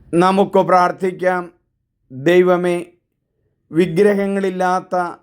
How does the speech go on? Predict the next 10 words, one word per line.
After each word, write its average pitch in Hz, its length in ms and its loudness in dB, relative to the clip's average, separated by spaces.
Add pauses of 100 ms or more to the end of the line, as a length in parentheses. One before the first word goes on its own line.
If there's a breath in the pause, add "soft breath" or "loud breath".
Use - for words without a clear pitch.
(960)
ഒരു 175 140 6 (100)
ഇസ്രായേൽ 196 560 0 (100)
സമൂഹത്തെ 185 640 -4 (160)
കാക്ഷിച്ചുകൊണ്ടാണല്ലോ 175 1400 0 (1120)
ജെറമിയ 196 400 2 (140)
പ്രവാചകൻ 180 760 -4 (640)
ഈ 156 120 -2 (120)
വചനങ്ങൾ 175 500 0 (120)
കുറിക്കുന്നത്. 170 720 0 (1400)
ആ 160 120 2